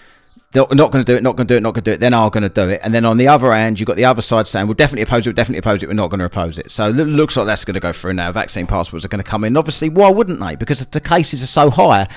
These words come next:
aren't they? They're just going up and up and up. And Sage said they're gonna be by now or soon over two hundred thousand cases a day.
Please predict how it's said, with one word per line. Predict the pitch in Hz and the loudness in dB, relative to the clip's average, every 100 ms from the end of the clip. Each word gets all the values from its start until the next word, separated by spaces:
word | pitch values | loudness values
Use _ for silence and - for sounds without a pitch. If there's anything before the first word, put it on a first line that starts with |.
| - - | -20 -4
aren't | 143 156 107 | 0 2 2
they? | 104 | 0
They're | 107 | 0
just | 117 139 | 0 -2
going | 113 131 | 0 2
up | 175 - | 2 0
and | 139 | -2
up | 127 | -2
and | - | -2
up. | 139 110 | -4 -4
And | 104 | -6
Sage | 101 147 147 117 | -6 -2 -2 -2
said | - 131 104 | -4 -4 -2
they're | |
gonna | 120 117 110 | -4 -4 -2
be | 113 | -2
by | - 120 | -2 -2
now | 117 117 110 | -2 -4 -4
or | 80 104 | -2 -2
soon | - 151 127 117 - - - | -2 0 0 0 -4 -20 -8
over | - 120 117 | 0 0 0
two | - 143 | 2 2
hundred | 120 127 107 | 4 0 -4
thousand | - 120 113 107 | -2 0 0 -4
cases | 101 107 104 104 101 | -4 -4 -4 -6 -6
a | |
day. | 92 113 80 | 0 0 0